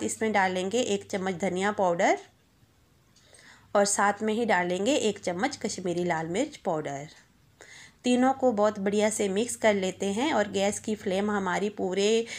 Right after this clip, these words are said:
के पूरे प्रोसेस पे मीडियम ही रहेगी। मीडियम फ्लेम पे हमने इन्हें चलाते हुए बढ़िया से मिक्स कर लेना है। मिक्स करने के बाद अब हम इसमें टमाटर ऐड करेंगे।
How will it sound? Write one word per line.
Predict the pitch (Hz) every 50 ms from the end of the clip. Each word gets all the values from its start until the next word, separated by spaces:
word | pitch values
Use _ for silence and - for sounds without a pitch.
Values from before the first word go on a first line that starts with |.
| - - - -
के | - 220
पूरे | 214 220 196 196 196 202 214
प्रोसेस | 208 - 185 190 - - 185 190 - -
पे | 220
मीडियम | 226 208 190 185 180 190 202 208 220
ही | 233 233 226
रहेगी। | 208 185 190 180 180 180 196 254 359 403 - - - - - 220
मीडियम | 196 196 196 185 208 214 220 220
फ्लेम | 220 - 214 190 185 185 185 185 180 - -
पे | - 208 233
हमने | 240 226 196 196 196 208 208 190
इन्हें | 185 208 269 277
चलाते | - 208 196 180 165 - - 208
हुए | 208 202 196
बढ़िया | 185 170 170 175 180 180 185
से | 190 - 208 196
मिक्स | 180 180 202 196 -
कर | - - 214 202
लेना | 196 180 175 165 165 160
है। | 165 175 202 277 381 370 - - - - - - - - -
मिक्स | 226 285 359 349 -
करने | - - 339 285 277 262 254
के | 254 254 240
बाद | 220 190 208 202 208 -
अब | - 226 202
हम | 202 220 208 202
इसमें | 208 208 - 208 240 240
टमाटर | 240 220 208 202 180 175 175 220 240
ऐड | 233 214 196 180
करेंगे। | - - 180 170 175 170 170 180 233 320 427